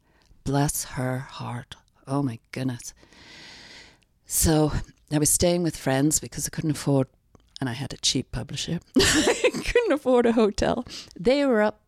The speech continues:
partying all night is <laughs> what they were doing.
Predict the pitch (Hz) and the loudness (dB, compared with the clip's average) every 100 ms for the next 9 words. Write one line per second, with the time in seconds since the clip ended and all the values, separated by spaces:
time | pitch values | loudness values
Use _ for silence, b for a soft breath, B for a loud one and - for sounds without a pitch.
0 | _ _ _ _ _ _ _ _ - - | _ _ _ _ _ _ _ _ -10 0
1 | 220 165 131 131 123 131 135 156 - 143 | 2 2 0 0 -2 -2 -2 -2 -2 0
2 | - - - 240 247 180 156 160 - | 2 4 4 4 4 4 2 4 4